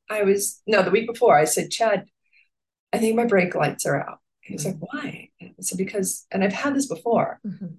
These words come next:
Speaker 1: where the car behind me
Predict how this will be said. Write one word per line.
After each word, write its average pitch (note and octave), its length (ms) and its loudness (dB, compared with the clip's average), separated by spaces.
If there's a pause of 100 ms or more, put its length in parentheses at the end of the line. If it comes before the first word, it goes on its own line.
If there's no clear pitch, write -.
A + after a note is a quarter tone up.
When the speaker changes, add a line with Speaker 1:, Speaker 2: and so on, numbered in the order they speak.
(560)
Speaker 1:
where F3+ 460 2 (1120)
the G3 80 2
car G#3+ 300 2
behind F#3+ 360 0
me A#3+ 280 -4